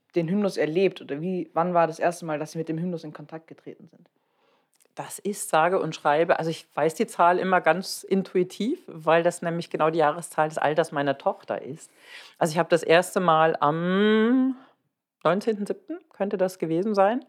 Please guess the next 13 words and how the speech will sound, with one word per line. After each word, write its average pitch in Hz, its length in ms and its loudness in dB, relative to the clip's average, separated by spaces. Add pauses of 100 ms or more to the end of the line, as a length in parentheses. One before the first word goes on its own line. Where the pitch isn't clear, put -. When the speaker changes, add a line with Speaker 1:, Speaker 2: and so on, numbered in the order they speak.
(360)
Speaker 2:
neunzehnhundertneunundneunzig 190 1300 0
mit 175 160 -4
dem 170 80 -2
Hymnus 214 440 -2
gesungen, 208 600 -2 (380)
damals 208 360 0
noch 185 120 0
unter 170 200 2
der 165 120 2
Leitung 160 360 2
von 160 440 -6
Hans-Friedrich 170 600 -6
Kunz. - 580 -4